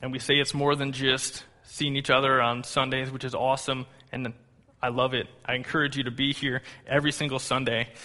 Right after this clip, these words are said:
um, <clears throat> 'cause that's gonna make a huge difference, um, if we're able to be here and build one another up. That's awesome. I was talking to another pastor, this is a side note. I was talking to another pastor this week, and, uh,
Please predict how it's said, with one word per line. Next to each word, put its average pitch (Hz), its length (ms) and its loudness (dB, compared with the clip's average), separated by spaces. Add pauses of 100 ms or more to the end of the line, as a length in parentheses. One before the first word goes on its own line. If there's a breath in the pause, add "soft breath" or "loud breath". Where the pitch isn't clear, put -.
(240 loud breath)
um, 113 300 -4 (160)
<clears throat> - 180 -20
'cause - 1200 -4
that's 135 180 4
gonna 143 140 0
make 131 140 0
a 123 40 -10
huge 131 260 -4
difference, - 460 -4 (460 loud breath)
um, 131 120 -6
if - 80 -10
we're 123 80 0
able 135 160 0
to 123 60 -2
be 135 180 0
here 156 240 0
and 131 160 -4
build 135 180 0
one 131 120 0
another 127 280 2
up. - 540 0
That's - 160 -2
awesome. 123 380 -2 (300 loud breath)
I - 40 0
was 139 100 2
talking 185 260 6
to 147 100 0
another 135 220 4
pastor, 131 580 2 (220 loud breath)
this 127 100 -8
is 120 60 -8
a 113 40 -10
side 120 240 2
note. 110 240 -2
I - 220 -20
was - 80 -6
talking 175 160 4
to 151 40 2
another 151 240 4
pastor 151 440 0
this 156 180 0
week, 190 300 0 (340 loud breath)
and, 131 240 2
uh, 113 220 4